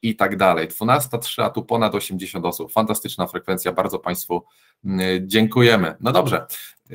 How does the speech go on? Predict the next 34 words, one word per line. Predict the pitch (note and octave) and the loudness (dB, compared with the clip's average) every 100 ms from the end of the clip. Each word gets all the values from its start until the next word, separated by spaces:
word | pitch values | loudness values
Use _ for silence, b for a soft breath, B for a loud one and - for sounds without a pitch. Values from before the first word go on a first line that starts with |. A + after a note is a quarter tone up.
| - | -10
co | - F#3+ | 0 2
my | F3 E3+ | 2 4
dalej | E3 D3+ | 6 4
dzisiaj | C3+ D3 | 2 -2
tutaj | C3+ B2+ C3 | -2 0 2
mamy? | C3+ G#2 | 4 2
Dwunasta | G2 A#2+ D3 D3+ C#3+ | 2 2 2 2 0
trzynaста | - C3 C3+ D3+ - | -2 2 2 2 0
sobie | A#2 G#2 G#2+ | -2 -2 0
tak | A#2 - | -2 -2
to | G#2+ | 0
wymyśliliśmy. | A#2+ A#2+ A2+ A2+ G#2+ - F#2 G2+ A2+ B B _ | 2 2 0 0 0 0 0 -2 -4 B B _
E, | F#2+ F#2 F#2 F#2 F#2 F#2 - | -4 0 0 0 -2 -4 -2
około | - B2 | 4 6
godzinka | B2 B2 D3 C#3 | 6 4 2 0
wykładu, | B2 B2 A#2 G#2+ G#2 G#2 G#2+ G2 | 0 2 2 4 2 0 -2 -8
e, | F#2+ | -12
przed | - A#2+ G#2+ | -6 -2 0
nami. | F#2+ F2 F#2 A#2+ B2 - | 2 2 0 0 -4 -12
Mm, | F#2+ G2 G2 | -10 -10 -4
postaramy | A2+ - A#2 A#2+ A#2+ | -4 0 4 4 4
się | A2 A2 | 0 -2
w | G#2 | -4
tym | - A2 | -2 0
czasie, | A2 G#2+ G#2+ | 0 0 2
e, | G#2 G2 - F2+ F2 - | 0 -2 -6 -16 -14 -8
wytłumaczyć | A2 G#2+ G#2+ A2 A2 | -6 2 2 4 0
Państwu | - G2+ - G2+ | -2 -2 -2 -2
meandry | G2+ F#2+ G#2+ G#3 F#2 F2+ b b - | 2 4 4 4 2 0 b b -6
tego, | G2 F#2+ F#2 F2+ - | -2 2 2 2 -4
e, | F#2 | -6
całego | - G2 G#2 G2+ | -2 0 0 0
planowania | - G2 F#2+ G2 F#2+ F#2 | 0 0 2 2 2 2
zamówień. | F#2+ F2 E2+ | 0 0 -2